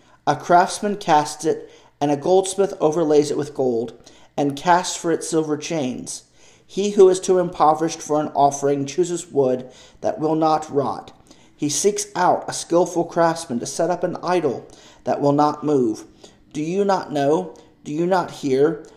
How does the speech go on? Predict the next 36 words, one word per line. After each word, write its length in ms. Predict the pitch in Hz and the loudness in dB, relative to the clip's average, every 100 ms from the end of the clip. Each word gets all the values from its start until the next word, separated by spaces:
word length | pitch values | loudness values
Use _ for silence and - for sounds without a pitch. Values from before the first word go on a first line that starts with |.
| _ | _
Has 220 | 151 151 | -4 -2
it 120 | - | -2
not 260 | 151 160 - | 0 0 -2
been 160 | 202 | -4
told 360 | 185 175 151 151 | -2 4 4 4
you 80 | 175 | -2
from 300 | - 151 165 | 0 0 0
the 60 | |
beginning? 640 | 160 160 131 135 151 170 - _ _ _ _ | -2 -4 -4 -4 -6 -8 -14 _ _ _ _
Have 180 | 160 160 | -4 0
you 80 | 165 | 2
not 260 | 165 156 | 2 0
understood 600 | - 185 185 - 139 156 | -2 -2 -2 0 2 2
from 160 | 165 151 | 0 -4
the 80 | 143 | -2
foundations 720 | 147 139 139 139 139 160 170 | 0 0 0 -2 -2 -6 -6
of 160 | - 143 | -8 -6
the 160 | 147 - | -6 -6
earth? 380 | 117 139 139 - _ _ - _ _ _ | -4 -4 -6 -18 _ _ -20 _ _ _
It 100 | 196 | 6
is 280 | 214 214 - | 8 8 4
he 260 | - 240 175 | -2 -2 0
who 160 | 160 | -2
sits 340 | 143 - 202 208 | -4 -2 -4 -4
above 360 | 170 185 185 | 0 0 0
the 60 | 185 | -6
circle 440 | - 170 170 175 | -6 -4 -2 -2
of 100 | 170 | -2
the 140 | 160 139 | -2 -4
earth, 340 | 143 - - _ _ _ _ - | -4 -6 -12 _ _ _ _ -8
and 180 | 143 - | -6 -4
its 180 | 180 | -4
inhabitants 680 | 185 165 175 175 165 127 110 - | -6 -6 -6 -6 -6 -8 -8 -8
are 100 | 143 | -4
like 240 | 143 131 | -4 -4
grasshoppers, 840 | - 131 127 - 92 - - - - | -4 -4 -4 -6 -8 -10 -12 -16 -20